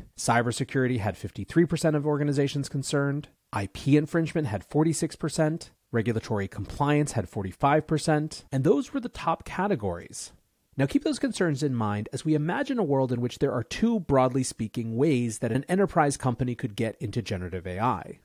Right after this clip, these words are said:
Option one is through some sort of vendor, think chat G P T's forthcoming business version. Or, on the other hand, a second pathway is spinning up one's own proprietary A I tools. For example,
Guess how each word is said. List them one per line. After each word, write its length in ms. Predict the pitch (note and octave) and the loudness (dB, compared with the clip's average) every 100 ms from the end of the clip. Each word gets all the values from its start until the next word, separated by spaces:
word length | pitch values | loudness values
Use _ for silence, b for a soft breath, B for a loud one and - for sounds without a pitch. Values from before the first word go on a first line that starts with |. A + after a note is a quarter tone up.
| _ _ _ | _ _ _
Option 460 | B2 A2+ - G#2+ G2 | -2 0 -2 -2 0
one 420 | G#2 B2+ G#3+ C#4+ _ - | 4 4 2 -6 _ 2
is 160 | D3 | 2
through 180 | - D#3 | 4 2
some 260 | C3+ E3 E3 | 6 6 4
sort 220 | - D#3 | 2 2
of 80 | D#3 | 2
vendor, 420 | A2 F#2 F#2 D#3+ _ _ - | 0 -2 -6 -8 _ _ -2
think 200 | D3+ C#3+ | 0 0
chat 220 | C#3+ C3+ | -2 -2
G 100 | D3 | -4
P 100 | C#3 | -2
T's 200 | C#3 C3+ | -2 -2
forthcoming 500 | - A#2+ - C3+ B2+ | -2 -2 0 -2 0
business 360 | G#2 F#2 F#2+ | -2 -2 -4
version. 480 | - F#2 F2 G2 F3+ - - _ - | -6 -8 -6 -6 -8 -12 -20 _ 2
Or, 420 | C#4 D3+ C3 - | 6 6 4 -2
on 60 | A2+ | -4
the 120 | A#2+ | 2
other 200 | B3+ C4 | 4 4
hand, 460 | - G#2 F2+ D#3+ - - | 4 0 -4 -6 -8 -2
a 80 | |
second 400 | C3 B3 B3+ A#3+ | 2 4 4 0
pathway 640 | - G#2 F#2+ - F#2 B2+ - - | 0 -2 -2 -6 -6 -6 -8 -2
is 140 | C#3+ | 0
spinning 320 | - - F#3 C3 | 2 4 4 4
up 200 | C#3 - | -2 -2
one's 240 | A2 A#2 | -4 -4
own 240 | - G#2+ G#2+ | -4 -4 -2
proprietary 800 | - - - B3+ A#3+ B2 G2 G#2+ | -4 0 4 4 4 0 -2 -2
A 120 | G2+ | -4
I 140 | F#2 F2+ | -4 -8
tools. 560 | - G2 - D#2+ - - - _ - | -10 -10 -10 -12 -14 -14 -20 _ -8
For 180 | G#2+ G#2 | -4 -2
example, 600 | A2 G3+ A#3+ F#2 - | 2 4 4 -2 -10